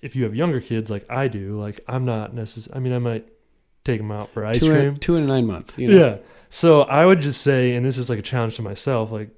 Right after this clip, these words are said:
Speaker 1: spend time with your kids without your phone. Like, don't even have it.
Speaker 2: Mm,
Speaker 1: It
Speaker 2: that's good.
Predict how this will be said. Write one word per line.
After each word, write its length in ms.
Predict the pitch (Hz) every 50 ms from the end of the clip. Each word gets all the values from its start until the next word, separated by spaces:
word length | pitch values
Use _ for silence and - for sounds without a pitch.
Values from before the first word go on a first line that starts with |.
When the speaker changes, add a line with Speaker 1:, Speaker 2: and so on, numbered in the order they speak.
| _ _ _ _
Speaker 1:
spend 520 | - - - - _ 135 131 135 139 139 131
time 680 | 127 123 117 117 117 113 117 117 113 113 113 117 120 - _ _
with 220 | 120 117 110 -
your 100 | 120 110
kids 640 | 110 - 117 107 104 104 101 104 104 104 - - - -
without 480 | 120 107 - - _ 117 113 107 98 101
your 100 | 104 -
phone. 400 | - - 120 101 95 - - 120
Like, 240 | 123 120 113 - -
don't 220 | 143 147 156 170
even 160 | 185 180 175 160
have 300 | 139 135 135 131 - 120
it. 220 | 123 120 117 131 -
Speaker 2:
Mm, 60 | - - _ _ _ _ _ -
Speaker 1:
It 100 | 147 95
Speaker 2:
that's 160 | 90 - -
good. 280 | - 90 87 87 82